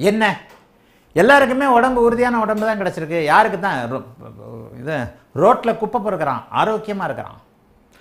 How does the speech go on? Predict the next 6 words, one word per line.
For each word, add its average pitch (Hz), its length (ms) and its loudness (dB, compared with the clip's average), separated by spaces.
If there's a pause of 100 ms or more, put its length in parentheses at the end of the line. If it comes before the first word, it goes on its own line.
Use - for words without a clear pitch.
(260)
ஆனா 226 180 6 (100)
அவன் 202 200 2
குப்பை 170 180 -4
பொறுக்கிறான். 104 380 -10 (1900)
ஹோட்டல்ல 208 460 2 (240)
கிளீனரா 233 380 2